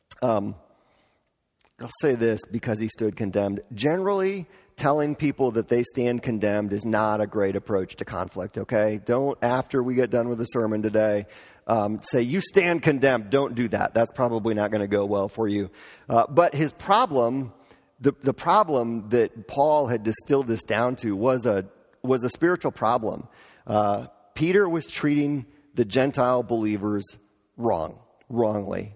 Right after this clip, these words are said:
And Peter, of all people, Peter knew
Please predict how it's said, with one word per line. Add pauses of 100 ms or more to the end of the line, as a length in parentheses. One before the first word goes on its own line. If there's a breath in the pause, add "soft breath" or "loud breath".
(140)
And
Peter,
of (120)
all
people,
Peter (320 loud breath)
knew